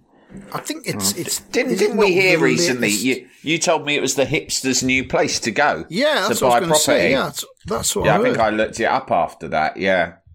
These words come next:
Speaker 2: Yeah, I
Speaker 1: Oh
Speaker 2: mean,
Speaker 1: my God, then I
Speaker 2: Norfolk's
Speaker 1: looked round.
Speaker 2: a beautiful place, yeah. Well,
Speaker 1: I'm trying
Speaker 2: you
Speaker 1: to
Speaker 2: know,
Speaker 1: find this,
Speaker 2: I think,
Speaker 1: um,
Speaker 2: I think we might have said this before, but listen,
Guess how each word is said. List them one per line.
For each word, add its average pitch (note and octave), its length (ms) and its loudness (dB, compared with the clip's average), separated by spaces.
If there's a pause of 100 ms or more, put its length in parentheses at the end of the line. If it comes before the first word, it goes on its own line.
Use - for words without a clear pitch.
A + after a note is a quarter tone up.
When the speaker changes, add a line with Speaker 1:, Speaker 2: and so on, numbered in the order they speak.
(1400)
Speaker 2:
Yeah, G2+ 200 0
I - 40 -2
Speaker 1:
Oh - 20 -4
Speaker 2:
mean, E2+ 180 -2
Speaker 1:
my - 0 -
God, A#2 200 0
then - 140 0
I G3+ 40 2
Speaker 2:
Norfolk's C#3+ 160 -2
Speaker 1:
looked D3 140 -4
round. D#3 180 -2
Speaker 2:
a - 20 4
beautiful F#2+ 300 -2
place, - 580 -4 (100)
yeah. G#2+ 240 0 (1300)
Well, G2 320 2
Speaker 1:
I'm - 100 -16
trying A#2+ 200 -6
Speaker 2:
you A#2+ 60 -2
Speaker 1:
to F#2+ 60 0
Speaker 2:
know, E2+ 80 2
Speaker 1:
find A#2 120 -4
this, - 220 -6
Speaker 2:
I A#2+ 100 2
think, D3 280 -2
Speaker 1:
um, C3+ 60 4
Speaker 2:
I C3+ 60 4
think D#3 200 0
we C3 60 -2
might B2 160 2
have A2+ 100 0
said C#3 180 -2
this G2+ 160 -4
before, A2+ 360 -2
but F#2+ 280 2 (260)
listen, G2 500 -4